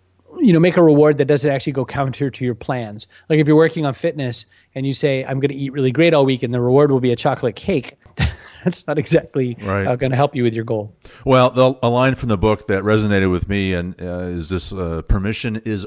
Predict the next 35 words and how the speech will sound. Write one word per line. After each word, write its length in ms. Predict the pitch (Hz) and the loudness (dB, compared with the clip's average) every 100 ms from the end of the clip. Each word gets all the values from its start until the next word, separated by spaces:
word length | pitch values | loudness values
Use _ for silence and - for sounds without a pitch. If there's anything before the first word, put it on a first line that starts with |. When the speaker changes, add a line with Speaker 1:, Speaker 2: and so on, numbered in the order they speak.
| - | -8
Speaker 2:
ours 520 | 101 113 87 82 82 | -6 -4 -4 -6 -10
to 120 | - | -12
give, 360 | 78 82 80 80 | -8 -8 -8 -8
and, 220 | 80 80 85 | -10 -12 -12
and 100 | 80 | -12
you 80 | 78 | -6
don't 200 | 104 98 | -4 -4
have 120 | 90 | -4
to 80 | 90 | -4
wait 180 | 87 90 | -2 -4
it, 80 | _ | _
wait 260 | 98 95 90 | -10 -8 -6
on 140 | 87 | -6
it 100 | 90 | -10
from 180 | - 87 | -12 -10
other 180 | 85 85 | -8 -8
people." 420 | - 87 92 87 - - | -8 -8 -6 -8 -12 -4
Talk 140 | - 254 | 0 2
about 140 | 247 | 2
the 80 | 175 | 0
concept 520 | - 156 156 156 143 | -2 -2 0 -2 0
of 140 | 123 107 | 0 0
an 120 | 107 | -2
owner 300 | 131 151 147 | -2 2 0
versus 400 | 120 127 - 113 | 2 -2 -2 -4
an 80 | 104 | -4
observer. 540 | 85 78 92 82 - _ | -4 -2 -2 -2 -8 _
Speaker 1:
This 300 | 240 196 247 | -8 0 2
is 100 | 269 | 2
probably 300 | - 190 165 | 0 0 2
the 100 | 151 | 2
most 460 | 131 127 - _ 170 | 2 0 -2 _ -12
central 480 | - 139 135 135 110 | -2 0 0 -2 -2
point 420 | - 117 113 110 _ _ - | -4 -4 -6 -8 _ _ -6
to 140 | 139 | -4